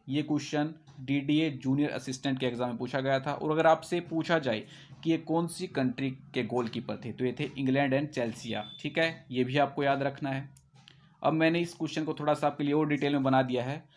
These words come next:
इसका आंसर आपको कमेंट बॉक्स में कमेंट करके बताना है। बारह अप्रैल दो हज़ार बीस को इंग्लैंड और चेल्सी के पूर्व गोलकीपर पीटर बोनेटी का निधन हो गया। वह फुटबॉल जगत में किस नाम से मशहूर थे? तो इसका रा-, आंसर आपको हमें कमेंट बॉक्स में कमेंट करके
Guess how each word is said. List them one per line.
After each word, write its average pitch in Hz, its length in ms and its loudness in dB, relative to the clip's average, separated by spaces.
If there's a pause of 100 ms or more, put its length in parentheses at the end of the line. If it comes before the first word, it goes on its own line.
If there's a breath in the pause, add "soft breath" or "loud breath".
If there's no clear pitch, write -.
(280 loud breath)
इसका 160 360 0
आंसर 151 320 4
आपको 139 200 4
कमेंट 151 420 0
बॉक्स 147 240 0
में 147 140 0
कमेंट 139 280 0
करके 135 180 -2
बताना 135 320 0
है। 131 140 0
बारह 160 280 10
अप्रैल 139 280 4
दो 131 160 2
हज़ार 131 200 2
बीस 131 240 0
को 151 180 -2
इंग्लैंड 139 560 2
और 131 120 0
चेल्सी 151 400 0
के 135 140 0 (120)
पूर्व 147 540 -2
गोलकीपर 156 760 0
पीटर 170 260 0
बोनेटी 127 400 0
का 127 120 0
निधन 120 300 2
हो 131 160 2
गया। 135 180 2
वह 131 220 0
फुटबॉल 117 560 -4 (440 loud breath)
जगत 147 380 2
में 131 160 2 (100)
किस 175 240 -4
नाम 120 280 2
से 123 180 -4
मशहूर 120 600 -2
थे? 123 80 -6 (380 loud breath)
तो 143 60 0
इसका 143 220 4
रा-, 139 300 6
आंसर 135 360 0
आपको 135 300 4
हमें 131 200 2
कमेंट 131 380 0
बॉक्स 117 300 -6
में 117 140 -4
कमेंट 110 320 -2
करके 156 380 -2